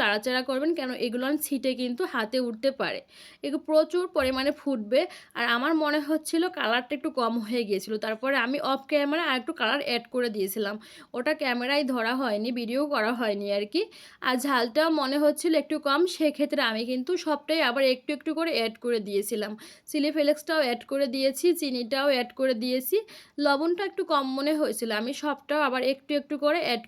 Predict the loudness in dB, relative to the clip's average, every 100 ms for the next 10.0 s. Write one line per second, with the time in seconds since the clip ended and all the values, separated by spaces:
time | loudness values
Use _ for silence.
0 | -2 -2 -2 -4 -4 -8 -14 -18 -20 -6
1 | -2 -2 -2 -2 0 0 0 0 0 -4
2 | -2 -4 0 0 4 4 4 2 2 2
3 | 0 -2 -4 -4 -4 -4 -4 -4 -4 -4
4 | -4 -4 0 2 2 0 -2 -2 0 -2
5 | -4 -4 -4 -6 -20 -16 -2 0 0 -2
6 | -4 -4 -4 -6 -4 -4 -2 -4 -6 -8
7 | -4 -4 -2 -4 0 -2 0 -2 0 0
8 | -2 0 0 -2 -6 _ _ _ _ _
9 | _ _ -8 -6 0 0 0 0 0 2